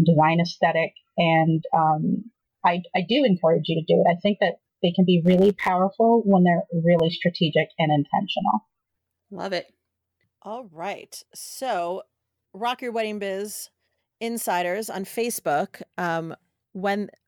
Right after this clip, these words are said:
Speaker 3: we are going to invite Lulu in to answer some questions you might have. So if you have any questions for Lulu, please join our Facebook group, Rock Your Wedding Biz Podcast Insiders,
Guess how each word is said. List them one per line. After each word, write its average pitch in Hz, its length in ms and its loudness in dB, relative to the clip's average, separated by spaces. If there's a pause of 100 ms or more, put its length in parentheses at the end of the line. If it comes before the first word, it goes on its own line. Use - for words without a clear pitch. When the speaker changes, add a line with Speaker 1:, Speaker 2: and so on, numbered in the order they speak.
(100)
Speaker 3:
we 208 240 -6
are 226 60 -2
going 202 260 -4
to 214 120 -4
invite 185 320 -4
Lulu 185 280 -2
in 175 260 -6
to - 160 -8
answer 170 480 -4
some 185 180 -8
questions 185 440 -6
you 180 60 -6
might 170 180 -4
have. 196 180 -4
So - 80 -10
if - 80 -10
you 277 80 -6
have 233 160 -2
any 190 100 -6
questions 175 300 -6
for 190 120 -10
Lulu, 208 240 -4 (340)
please 277 340 0
join 165 260 -2
our 156 140 -4
Facebook 170 400 -6
group, 220 240 -4
Rock 160 220 -6 (120)
Your 175 160 -4
Wedding 165 220 -2
Biz 165 180 -2
Podcast 165 520 -6
Insiders, 214 760 -4